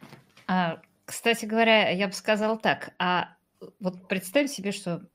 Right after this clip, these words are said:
э, мы действительно, насколько я понимаю, триста тысяч долларов С В Р на это дело, м, выделила, на компрометацию Ф Б К или чего, и наверняка щас пьют шампанское. Так они, как они пили шампанское после ролика про Невзлина?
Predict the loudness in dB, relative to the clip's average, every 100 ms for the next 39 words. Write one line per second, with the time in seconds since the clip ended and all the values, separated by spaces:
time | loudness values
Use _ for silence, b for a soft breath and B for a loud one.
0 | _ -14 -10 -8 -6 -2 2 2 0 -2
1 | 0 4 2 2 -2 -2 -2 -2 -2 -2
2 | 0 2 0 -4 -2 0 0 -2 -2 -2
3 | 0 0 2 2 0 -2 -4 -2 2 4
4 | 2 -2 -16 -10 -6 -2 -2 -2 -2 0
5 | 0 0 -2 -8 -6 0 0 2 0 0
6 | 0 -4 b b b _ -2 -2 0 0
7 | 0 0 2 0 0 -2 0 -2 4 6
8 | 6 6 8 8 12 12 12 12 12 10
9 | 10 6 4 2 4 8 8 8 6 6
10 | -2 -2 0 6 8 8 6 B B B
11 | B 8 10 12 12 12 12 12 12 12
12 | 12 12 12 10 6 8 10 10 12 10
13 | 12 10 8 6 6 4 8 6 6 -2
14 | -4 -8